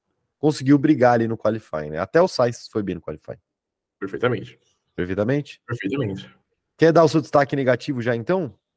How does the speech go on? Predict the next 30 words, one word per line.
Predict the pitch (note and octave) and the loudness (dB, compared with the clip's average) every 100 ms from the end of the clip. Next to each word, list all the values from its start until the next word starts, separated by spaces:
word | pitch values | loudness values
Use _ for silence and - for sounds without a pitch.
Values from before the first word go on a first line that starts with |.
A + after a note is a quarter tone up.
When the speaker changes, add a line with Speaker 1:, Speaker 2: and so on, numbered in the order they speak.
| _ _ _ _ _ _ _ _ _ _ _ _ _ _ _ | _ _ _ _ _ _ _ _ _ _ _ _ _ _ _
Speaker 1:
A | F2+ | -4
galera | G#2+ A#2+ B2+ | 2 4 4
já | C#3 D3+ | 2 2
tá | C#3+ E3+ A3+ | 4 2 0
lançando | A3 A#3+ - G#3+ | 0 -2 -2 -4
os | G#3 | -6
destaques | - F3+ F3+ C#4+ | -6 -4 2 4
aqui. | A3 | 6
Speaker 2:
Então, | C#3 A2+ - _ _ _ _ | 6 2 -4 _ _ _ _
precisamos | - G3+ D3+ D3+ E3+ | -2 2 4 4 6
falar | E3+ C#3+ | 4 4
sobre | D3 D3 | 2 -2
o | |
atleta | D3 D3+ G3 | -2 0 4
Nick | F#3+ D#3 | 2 4
De | F#3 | 0
Vries. | A#3+ E3 | 0 0
Ele, | C3+ C#3+ D3+ - | 2 2 2 2
ele | C3+ D#3 E3 | 0 2 2
entra | E3 C3 | 2 -2
aqui | A#2 - F3 | -6 -4 -2
ou | C3+ | 2
ele | C#3 | 0
é | C3 | 0
o | |
concurso? | D#3+ D3+ D3 B2 | -4 -6 -6 -10
Porque, | - B2 B2+ | -10 -12 -8
olha, | A#2 C3 F3 G3+ _ _ _ _ | -6 -6 -8 -12 _ _ _ _
tá | C3 | -10
foda. | - C#4 C#4+ A2+ | -6 -6 -8 -10